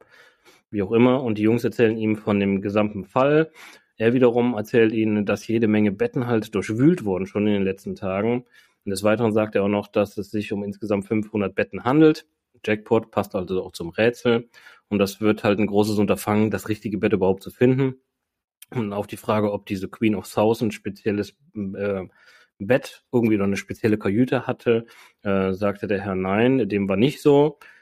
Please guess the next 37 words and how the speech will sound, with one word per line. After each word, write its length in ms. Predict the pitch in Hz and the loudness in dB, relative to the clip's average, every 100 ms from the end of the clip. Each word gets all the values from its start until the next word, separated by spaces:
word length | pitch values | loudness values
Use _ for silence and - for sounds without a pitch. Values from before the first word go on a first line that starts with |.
| _ | _
Und 80 | 110 | -2
das 100 | 104 | 0
Schiff 240 | - 120 123 | 2 0 0
ist 160 | 110 | 0
halt 180 | 113 101 | -2 0
sehr 240 | 110 110 | 0 2
häufig 340 | 110 117 123 - | 2 0 -2 -6
zwischen 260 | 113 110 | -4 0
London 300 | 104 107 104 | 2 2 2
und 60 | 98 | -2
Australien 540 | 95 - 107 120 147 | -6 -6 -2 0 0
hin 140 | 139 139 | 0 0
und 100 | 135 | 0
her 140 | 135 | -2
gefahren. 580 | 131 - 139 117 113 113 - - _ - | -2 -2 0 2 0 -4 -12 -20 _ -6
Und 140 | 98 | -2
Justus 320 | 107 107 110 | -2 -2 -4
hat 140 | 117 113 | -4 -2
eine 120 | 98 | -4
Idee 400 | 92 101 110 139 | -4 0 2 2
und 180 | 107 98 | 0 -4
bittet 340 | 110 107 - | -4 -4 -2
halt, 200 | 104 104 | 0 0
dass 140 | 101 104 | 0 -2
er 120 | 98 | -2
eine 180 | 107 107 | -2 -2
Stunde 320 | - 107 98 | -2 -2 -2
Zeit 320 | - 107 123 | -2 -2 -2
braucht. 400 | - 92 120 - _ _ _ - - - | -2 0 0 -2 _ _ _ -20 -20 -8
Und, 280 | 101 98 | -6 -2
ähm, 380 | 104 95 95 - - | 0 0 -2 -8 -10
ja, 120 | 95 | -10
der 120 | 95 | -8
Leiter 280 | 92 113 113 | -2 -2 0
dieses 220 | 113 113 | -2 -2
Schiffs 360 | - 117 - - | 0 -2 -2 -4
möchte 640 | 110 110 - 104 98 | -2 -2 0 0 -2